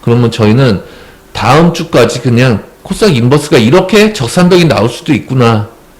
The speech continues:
있겠구나 염두를 하고 좀 리스크 관리를 각자 열심히 하셔라. 리스크 관리. 이거는 시장이 빠질 때 최소화,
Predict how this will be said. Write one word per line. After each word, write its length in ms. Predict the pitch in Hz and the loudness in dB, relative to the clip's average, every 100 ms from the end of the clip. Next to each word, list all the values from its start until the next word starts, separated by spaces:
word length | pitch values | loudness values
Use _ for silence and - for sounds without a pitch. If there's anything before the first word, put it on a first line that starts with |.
| - - - | -20 -20 -12
있겠구나 580 | 110 143 139 131 123 113 | -4 -4 -2 0 2 2
염두를 420 | 101 120 143 143 | 2 2 2 2
하고 580 | 160 151 127 160 233 - - - - | 2 0 2 2 0 -4 -18 -20 -8
좀 220 | 156 143 | 0 2
리스크 400 | 110 147 - 185 | 2 0 -2 -4
관리를 1300 | 156 110 107 117 92 - - - - - 135 117 - - - | -2 -2 0 0 -2 -8 -20 -20 -20 -4 0 0 -2 -12 -18
각자 420 | - 120 - 170 123 | -8 -8 -2 0 2
열심히 340 | 107 - 143 | 0 0 0
하셔라. 460 | 156 160 117 101 98 - - _ _ _ - | 2 0 -2 -4 -8 -18 -20 _ _ _ -8
리스크 340 | 113 107 123 | -8 -6 -4
관리. 400 | 104 90 92 90 - - _ _ - - - | -2 -2 -4 -6 -12 -20 _ _ -20 -20 -8
이거는 460 | 110 117 127 98 - - - - - - - - | -2 2 2 0 -6 -16 -20 -20 -20 -20 -20 -20
시장이 400 | - - 190 180 | -14 -4 0 0
빠질 400 | - 214 208 - | -2 -2 -2 -2
때 280 | 214 233 226 | -2 -2 -4
최소화, 600 | - 269 262 220 127 101 | -4 -4 0 0 0 -4